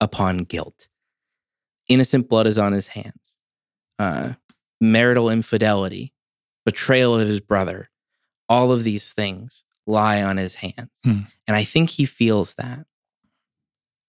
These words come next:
Speaker 1: And word comes of this Jesus who John talked about. And he responds, I think, in fear and superstition.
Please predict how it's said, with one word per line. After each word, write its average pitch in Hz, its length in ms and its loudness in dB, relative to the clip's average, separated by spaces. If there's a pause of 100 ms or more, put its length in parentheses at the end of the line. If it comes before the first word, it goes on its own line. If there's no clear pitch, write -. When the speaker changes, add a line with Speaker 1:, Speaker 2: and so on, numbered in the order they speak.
(280)
Speaker 1:
And 98 160 0
word 127 260 2
comes 120 280 2
of 104 100 0
this 101 200 0
Jesus 101 520 0
who 98 160 -2
John 87 520 -2
talked - 340 -10
about. - 240 -20 (1080)
And 117 100 2
he 131 80 6
responds, 170 600 2
I 123 80 2
think, 120 240 0
in 98 120 -2
fear 127 340 2
and 120 100 2
superstition. 113 720 -2